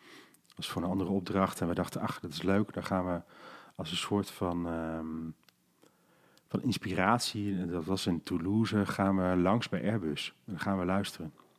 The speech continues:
En de H R-directeur die, ja, bijna aan het einde, eh, van zijn loopbaan zat, had tijd voor ons, omdat hij aan het einde van zijn loopbaan zat. En die gaf daar een verhaal, jongen, dat ik dacht, "Jeumig, wat maak jij het complex."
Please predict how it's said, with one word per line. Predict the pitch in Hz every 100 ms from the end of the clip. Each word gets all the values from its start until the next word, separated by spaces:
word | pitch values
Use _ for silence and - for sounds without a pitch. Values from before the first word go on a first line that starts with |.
| _ _ _ - _ _ - - _
En | -
de | 90
H | 87 90 104
R-directeur | 107 101 92 - 95 85
die, | 85 78 - _ -
ja, | 82
bijna | 76 80 85
aan | 80
het | 76
einde, | 90 92 92 82 -
eh, | 85 87
van | - 95
zijn | 85
loopbaan | 85 95 95 92 90
zat, | 95 98
had | 98 -
tijd | 135 143
voor | - 82
ons, | 101 -
omdat | 131 117 -
hij | 80
aan |
het | 85 -
einde | 104 110
van | 110
zijn | 120
loopbaan | 143 113 82
zat. | 69 - _ - - - -
En | 127
die | 143
gaf | - 190 -
daar | 143
een | 143
verhaal, | 151 165 180 131
jongen, | 80 71 85
dat | 104
ik | 117
dacht, | 120 - -
"Jeumig, | - 302 240 143 92 - - _ _
wat | -
maak | - -
jij | - -
het | -
complex." | - - 82 - -